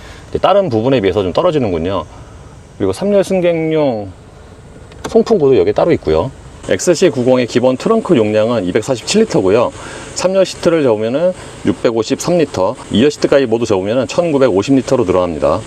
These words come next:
그래서 삼열 시트까지 사용했을 때 이 트렁크 용량이 그렇게 큰 건 아닌데, 생각보다 여기서부터 삼열 시트 등받이까지의 그 폭이 좀 있죠. 그리고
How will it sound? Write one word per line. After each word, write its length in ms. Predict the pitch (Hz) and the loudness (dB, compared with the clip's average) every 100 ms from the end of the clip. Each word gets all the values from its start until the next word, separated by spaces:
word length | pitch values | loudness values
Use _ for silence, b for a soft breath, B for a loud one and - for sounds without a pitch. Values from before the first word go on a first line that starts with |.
| - - | -10 0
그래서 180 | 117 | 0
삼열 260 | 117 190 220 | 2 0 0
시트까지 360 | - - 180 160 | 0 2 2 2
사용했을 420 | 226 233 - 117 | 0 0 0 2
때 200 | 143 110 | 2 2
이 40 | |
트렁크 360 | - 226 240 165 | 0 0 2 2
용량이 460 | 113 113 113 127 | 2 0 0 0
그렇게 180 | 95 92 | 0 -2
큰 260 | 90 240 247 | 0 2 4
건 100 | 214 | 2
아닌데, 380 | 92 101 113 82 - | 0 0 0 -2 -4
생각보다 500 | 220 226 160 156 82 B B B - - | -2 0 0 -2 -4 B B B -4 -2
여기서부터 520 | 123 151 113 143 98 | 0 -2 0 -2 0
삼열 240 | - 202 | 0 0
시트 260 | - - 131 | 0 -2 0
등받이까지의 840 | 110 123 147 - 113 104 113 110 | 2 2 0 0 -2 2 2 2
그 140 | 85 80 | 2 -2
폭이 320 | - 240 202 | 0 -2 0
좀 140 | 135 | -2
있죠. 400 | 82 - 80 98 B B B B | -2 -2 -2 -2 B B B B
그리고 320 | - 120 175 | -2 2 2